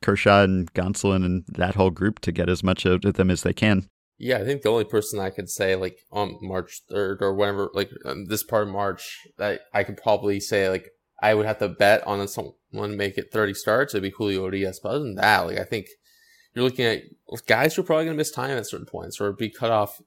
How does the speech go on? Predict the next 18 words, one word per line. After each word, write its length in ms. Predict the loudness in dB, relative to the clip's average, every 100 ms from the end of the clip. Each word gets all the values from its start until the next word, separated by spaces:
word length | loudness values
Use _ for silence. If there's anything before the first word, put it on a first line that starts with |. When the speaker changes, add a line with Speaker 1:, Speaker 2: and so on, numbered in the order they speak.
| _
Speaker 2:
in 100 | -14
terms 260 | -8 -8 -6
of 80 |
workloads 500 | -2 -4 0 -2 -2 -4
just 200 | -12 -12
'cause 280 | -16 -16 _ _ _ _ -4
Dustin 340 | -2 0 -2
May, 180 | 0 2
like 200 | 2 -2
you 60 | -2
mentioned, 400 | -4 -2 -10 -10 -16 _
is 180 | -16 -16
still 360 | -4 -2 -2 -6 _
coming 200 | -6 -2
off 160 | -4
Tommy 240 | -4 -8 -4
John 280 | -4 -4 -4
surgery. 580 | -4 -4 -2 -2 -2